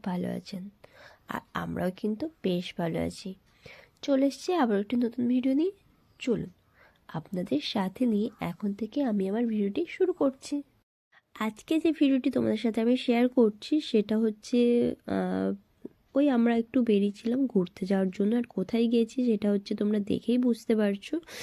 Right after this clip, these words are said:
আমরা আজকেও কিন্তু গেছিলাম ইকো পার্কে। তো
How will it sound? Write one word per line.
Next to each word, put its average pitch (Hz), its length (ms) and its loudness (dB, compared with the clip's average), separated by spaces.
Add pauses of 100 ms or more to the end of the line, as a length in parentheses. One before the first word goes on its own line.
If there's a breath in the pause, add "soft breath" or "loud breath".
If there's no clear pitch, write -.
(420 loud breath)
আমরা 196 280 0
আজকেও 214 440 0
কিন্তু 254 280 4
গেছিলাম 226 500 4 (540 loud breath)
ইকো 214 240 2
পার্কে। - 440 -4 (760 soft breath)
তো 214 140 2